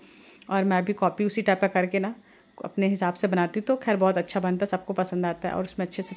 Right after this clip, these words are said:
फली वली डाल दो, फली तो था नहीं, फली को skip कर दी मैं, मटर था तो आलू मटर डाल के मैं बनाई। अब थोड़ा अलग से अच्छे से बनाओ ना, तो कोई भी चीज़ मुझे ऐसा लगता है ना कि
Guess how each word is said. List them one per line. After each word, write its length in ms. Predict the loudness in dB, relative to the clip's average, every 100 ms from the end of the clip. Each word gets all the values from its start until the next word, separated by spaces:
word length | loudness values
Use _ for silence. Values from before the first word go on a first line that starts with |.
| -8
फली 220 | -2 0 2
वली 180 | 2
डाल 320 | 2 2 2 2
दो, 220 | 0 0
फली 200 | 0 0
तो 120 | -2
था 140 | -2 -2
नहीं, 120 | -2
फली 240 | -4 -2
को 100 | -4
skip 280 | -2 -4 0
कर 140 | 0
दी 100 | 2
मैं, 200 | 0 0 -4 -14 -20 -20 -12 0
मटर 240 | 2 4 2
था 60 | 0
तो 120 | 2
आलू 280 | 2 2 2
मटर 220 | 0 0
डाल 200 | 0 -2
के 120 | -2
मैं 160 | -2 0
बनाई। 360 | 0 0 -2 -4 -12 -20 -8
अब 120 | -8 -4 -2
थोड़ा 140 | 0
अलग 280 | 0 -2 -2
से 140 | 0
अच्छे 240 | -2 -2 0
से 100 | 2
बनाओ 180 | 2
ना, 100 | 2
तो 100 | 2
कोई 140 | 4 6
भी 100 | 6
चीज़ 180 | 6 4
मुझे 200 | 6 4
ऐसा 180 | 4
लगता 220 | -2 2 2
है 20 |
ना 80 |
कि 80 | 2